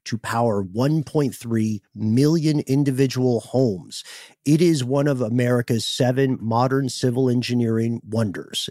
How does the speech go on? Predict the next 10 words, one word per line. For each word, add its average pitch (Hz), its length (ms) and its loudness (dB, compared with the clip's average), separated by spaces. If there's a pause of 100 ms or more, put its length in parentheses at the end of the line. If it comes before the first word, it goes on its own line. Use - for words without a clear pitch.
As 113 420 2
of 117 120 2
nineteen 120 360 0
ninety-four, 120 680 0 (540)
seven 165 500 2
million 147 340 2
people 135 460 2
visit 127 340 0
it 123 160 2
annually. 123 840 2